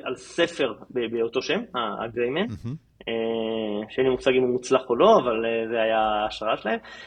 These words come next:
Speaker 1: אה, דיברת קודם על המוזיקה, היה ממש, אני, אני ישבתי תוך כדי הסרט, ראיתי ואמרתי לעצמי, חסר מוזיקה. לא
Speaker 2: אה.
Speaker 1: חסר מוזיקה סתם, היה מוזיקה בסרט. חסר מוזיקת נושא.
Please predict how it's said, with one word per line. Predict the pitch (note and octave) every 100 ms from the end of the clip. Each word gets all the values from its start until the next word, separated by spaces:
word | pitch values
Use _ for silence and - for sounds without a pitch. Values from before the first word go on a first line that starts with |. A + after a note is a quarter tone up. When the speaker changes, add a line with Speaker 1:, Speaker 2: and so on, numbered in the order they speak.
| - -
Speaker 1:
אה, | C3+ C3 C3 C3 C3 - -
דיברת | E3 A#3 D4
קודם | G#3+ E3
על |
המוזיקה, | D3+ E3+ G3+ C#4 C#4+ C#4+
היה | D#3 F#3
ממש, | A3+ G3 B3 B3
אני, | E3 D#3+ D3+ -
אני | C#3 C#3
ישבתי | - A3 A3+ G3+
תוך | G#3+
כדי | G3+ F#3
הסרט, | - E3 G3+ C#4+ - _ _ _ _ _ -
ראיתי | C#3+ - G#3+ - C4+
ואמרתי | G3 F#3+ A3+ A#3
לעצמי, | G3 F#3+ G3 G3 G3 G3 - _ _ _ _ _ -
חסר | - - - B3+
מוזיקה. | G3+ F#3+ F3 - - -
לא | C#3+ B2
Speaker 2:
אה. | B2 G#2+
Speaker 1:
חסר | G2+
מוזיקה | G2+ - -
סתם, | - - C#3+ A#2
היה | A#2+ F3
מוזיקה | D3+ B2 C3
בסרט. | B2 - G3+ C3+ - - -
חסר | - D#3 D4
מוזיקת | C#4 C#4+ C4 F#3+
נושא. | D#3 - G3